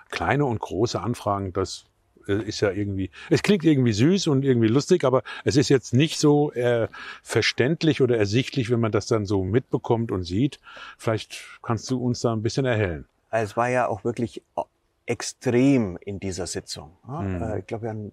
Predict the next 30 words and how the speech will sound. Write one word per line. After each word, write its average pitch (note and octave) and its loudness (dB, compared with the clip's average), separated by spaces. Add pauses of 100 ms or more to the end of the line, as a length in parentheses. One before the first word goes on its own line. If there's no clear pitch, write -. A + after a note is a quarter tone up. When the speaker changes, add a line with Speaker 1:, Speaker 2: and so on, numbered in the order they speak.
(140)
Speaker 2:
vierzehn C3+ -8
kleine C#3 -4
Anfragen D3 -8
und C#3 -10
dann B2 -8
kamen B2+ -8
noch A#2+ -6
mal A2 -8
zehn A#2 -6
große. C3 -4
Speaker 1:
Ungefähr, G2 -2
Speaker 2:
Und D#2+ -2
ich - -2
Speaker 1:
ja. A2+ -4
Speaker 2:
glaub, A2+ 0
insgesamt A#2 -6
anderthalb A#2 -8
Stunden D3 -4
und A#2 -4
dann G#2+ -4
eine A#2+ -4
Anfrage A#2 -4
schloss A2+ -4
sich A#2 -6
dann A2 -6
noch A#2+ -6
eine A#2 -6
aktuelle A2+ -10
Stunde D3 -6
an. A2 -8